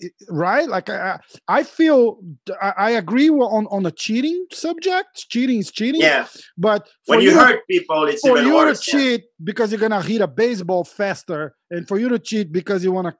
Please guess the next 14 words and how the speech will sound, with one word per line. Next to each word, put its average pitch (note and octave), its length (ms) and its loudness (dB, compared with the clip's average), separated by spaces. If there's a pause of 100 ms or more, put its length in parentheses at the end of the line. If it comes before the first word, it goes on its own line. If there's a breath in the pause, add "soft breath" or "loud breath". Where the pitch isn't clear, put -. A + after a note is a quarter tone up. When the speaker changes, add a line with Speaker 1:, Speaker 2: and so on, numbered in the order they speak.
Speaker 1:
kick A3+ 240 -6
a F3+ 40 -6
guy E3+ 340 -2
harder, D3+ 600 -4 (340)
it's B3 200 -6
a G4+ 80 -2 (100)
Speaker 2:
Yeah. - 140 2
Speaker 1:
totally G3 260 0
different D#3+ 480 -6 (240)
cheating, D#3+ 600 -6
uh, C3+ 240 -4
spirit G3+ 500 0
for B2+ 100 -10
me. B2+ 260 -10